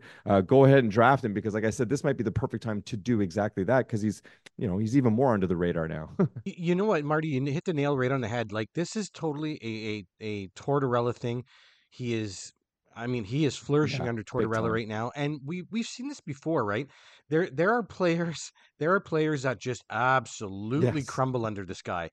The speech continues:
Speaker 2: and, and that type of a coach,
Speaker 1: Yeah.
Speaker 2: like a Daryl Sutter, right? But this guy here, f-, completely, f-, like, totally a
Speaker 1: Yeah.
Speaker 2: Tortorella
Speaker 1: Big
Speaker 2: effect,
Speaker 1: time.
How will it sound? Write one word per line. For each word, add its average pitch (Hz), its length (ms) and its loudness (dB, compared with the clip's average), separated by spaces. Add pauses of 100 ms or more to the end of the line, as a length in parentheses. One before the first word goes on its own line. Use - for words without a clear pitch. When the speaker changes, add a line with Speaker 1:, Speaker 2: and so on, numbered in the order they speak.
(280)
Speaker 2:
and, 117 180 -4
and 117 240 -4
that 139 280 2
type 139 280 -2
of 113 100 -6
a 107 40 -8
coach, 120 200 2
Speaker 1:
Yeah. 90 180 4
Speaker 2:
like 120 140 -4
a 117 60 -4
Daryl 127 300 0
Sutter, 107 300 -2
right? 95 260 -6 (360)
But - 160 -4
this 160 220 -2
guy 185 240 0
here, 147 360 -2 (360)
f-, - 80 -16 (180)
completely, 147 680 -2
f-, 135 160 -10
like, 131 240 -2 (100)
totally 220 580 0
a 143 80 -4
Speaker 1:
Yeah. 196 180 2
Speaker 2:
Tortorella 147 580 2
Speaker 1:
Big 117 60 -8 (200)
Speaker 2:
effect, 127 100 0
Speaker 1:
time. 78 320 -6